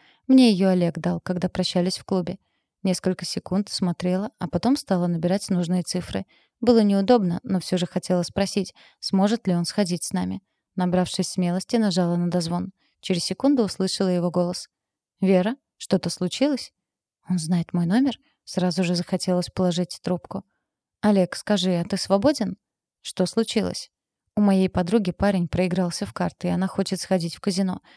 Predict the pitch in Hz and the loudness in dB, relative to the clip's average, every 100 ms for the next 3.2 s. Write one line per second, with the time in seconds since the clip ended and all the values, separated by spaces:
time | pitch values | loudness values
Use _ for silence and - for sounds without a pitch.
0 | _ - 185 196 - 190 190 190 - 214 | _ -6 -2 -2 2 2 2 -2 -2 -2
1 | - 196 - _ _ _ _ _ _ - | 0 -4 -6 _ _ _ _ _ _ 0
2 | 196 - 185 - - 202 208 190 180 170 | 0 2 -2 -2 -2 -2 -2 -2 -2 -2
3 | 214 185 | -2 -2